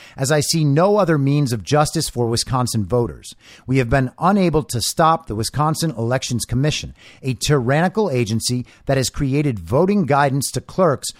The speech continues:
while subverting the legislature and has no regard for existing laws.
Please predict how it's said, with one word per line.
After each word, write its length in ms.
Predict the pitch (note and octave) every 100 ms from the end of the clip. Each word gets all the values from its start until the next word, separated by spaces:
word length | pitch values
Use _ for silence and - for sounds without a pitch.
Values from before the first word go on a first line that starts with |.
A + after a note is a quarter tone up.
| -
while 220 | - C3+
subverting 720 | C#3 - B2 F2 D#3+ G3 G#3 F#3+
the 120 | D3
legislature 760 | D#3 F#3+ D#3+ - G2 F2 A2 - -
and 140 | C#3 C#3+
has 320 | D3+ D#3 G#2+
no 260 | B2+ F3
regard 560 | G3 G#3 D#3+ C3+ C3 B2+
for 180 | - C#3
existing 500 | A#2 F#2+ A#2+ - A#2
laws. 500 | A2+ C3 G#2 D2+